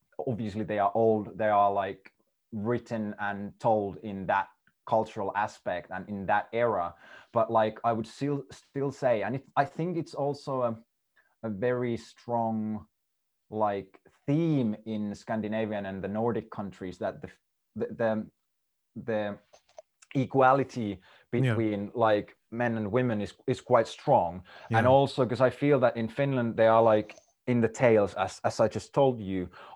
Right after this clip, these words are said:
Speaker 1: are the strong female heroes and characters. And I wanted to kind of, with,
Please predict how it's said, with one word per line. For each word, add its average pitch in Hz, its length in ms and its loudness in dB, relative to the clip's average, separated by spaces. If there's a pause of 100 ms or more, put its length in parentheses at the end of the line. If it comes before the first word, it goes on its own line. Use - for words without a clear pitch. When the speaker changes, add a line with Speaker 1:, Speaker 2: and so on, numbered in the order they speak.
Speaker 1:
are 127 260 10
the 110 100 0
strong 110 480 0
female 101 600 -2 (420)
heroes 113 640 2
and 101 140 -10
characters. 110 560 -2 (300)
And 127 120 2
I 131 120 6
wanted 143 580 2
to 123 120 -4
kind 131 380 0
of, 107 240 -2
with, 131 200 0